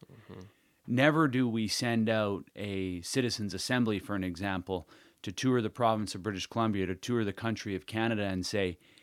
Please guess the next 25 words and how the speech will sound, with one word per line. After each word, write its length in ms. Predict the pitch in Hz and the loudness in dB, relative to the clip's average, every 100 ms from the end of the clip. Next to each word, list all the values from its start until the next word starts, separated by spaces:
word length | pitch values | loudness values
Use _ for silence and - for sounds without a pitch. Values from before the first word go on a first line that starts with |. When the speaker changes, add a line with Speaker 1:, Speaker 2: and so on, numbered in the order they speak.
| _ | _
Speaker 2:
"How 320 | - - 127 139 | -10 0 4 6
well 500 | 117 110 110 110 101 | 4 2 2 0 0
served 680 | - 117 107 90 - - | -2 -2 -2 -4 -8 -14
do 100 | 85 | -4
you 240 | 101 98 98 | -2 -2 -4
feel 400 | - 120 104 87 | -2 0 2 0
as 140 | 82 | -4
a 60 | 87 | -8
citizen?" 580 | - 107 98 73 76 - _ | -4 -2 -4 -6 -12 -18 _
This 240 | 135 139 | 2 4
is 320 | 139 120 95 - _ _ _ _ - | 2 2 -2 -12 _ _ _ _ -14
your 440 | 92 92 120 127 | -10 0 4 4
government. 560 | 107 90 76 78 123 110 | 2 -2 -4 -6 -6 -8
Speaker 1:
Mm-hmm. 240 | 107 110 | -12 -2
Speaker 2:
This 240 | 110 107 | 0 2
is 280 | 110 98 90 - _ _ _ _ - | -2 -2 -6 -14 _ _ _ _ -14
your 420 | 92 98 123 135 | -6 2 4 4
country 500 | 131 110 101 - 107 | 2 -2 -2 -2 -2
or 100 | 85 | -2
province 640 | - 82 - - 101 - | -4 -6 -6 -8 -10 -8
or 80 | 78 | -8
town. 560 | - - 69 71 110 120 - - - - _ _ | -8 -10 -8 -6 -8 -10 -20 -20 -20 -20 _ _
Uh, 460 | - 98 95 95 95 - - - | -2 0 2 2 -2 -4 -14 -2
this 300 | 120 113 - | 0 2 2
is, 540 | 117 107 101 92 - | 2 4 0 -4 -10